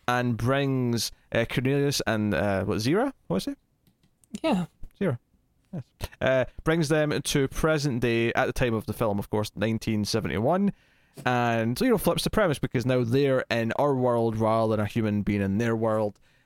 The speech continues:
Speaker 1: And it's kind of, it's interesting how I feel like a lot of movie franchises have kinda, not, not done this exact same thing,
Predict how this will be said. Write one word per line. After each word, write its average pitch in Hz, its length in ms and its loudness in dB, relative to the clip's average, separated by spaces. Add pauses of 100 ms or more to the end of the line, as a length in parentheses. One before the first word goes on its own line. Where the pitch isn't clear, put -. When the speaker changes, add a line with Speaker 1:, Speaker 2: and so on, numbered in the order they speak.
(120)
Speaker 1:
And 113 360 0
it's - 180 0
kind 302 160 2
of, 214 240 0 (1300)
it's 190 180 0
interesting 226 460 0
how 151 560 2 (540)
I - 60 -2
feel 214 140 2
like 220 120 -2
a 151 100 2
lot 139 280 4
of 139 80 0
movie 127 240 2
franchises 139 600 0
have 117 120 -2
kinda, 110 640 0
not, - 140 0
not 247 140 0
done 190 100 2
this 151 140 0
exact 113 360 -2
same 131 220 0
thing, 101 360 -2